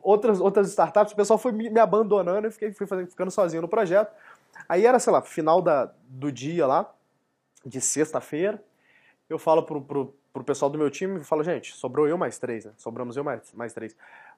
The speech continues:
Vamos pra casa, quem tiver uma ideia menos pior, a gente volta amanhã, executa pra apresentar no domingo, aí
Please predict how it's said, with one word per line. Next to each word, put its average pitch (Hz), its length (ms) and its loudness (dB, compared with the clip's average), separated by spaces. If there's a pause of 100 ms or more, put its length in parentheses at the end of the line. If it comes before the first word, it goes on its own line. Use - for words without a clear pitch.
Vamos 196 140 0
pra 240 120 4
casa, 185 400 4
quem 202 140 -6
tiver 170 220 -4
uma 165 100 0
ideia 135 260 -2
menos 147 320 -4
pior, 156 280 -2
a 220 40 -4
gente 208 120 -14
volta 175 240 -2
amanhã, 185 180 -4
executa 220 400 -2
pra 220 60 2
apresentar 190 400 -2
no 180 60 -6
domingo, 170 360 -6
aí 202 220 -4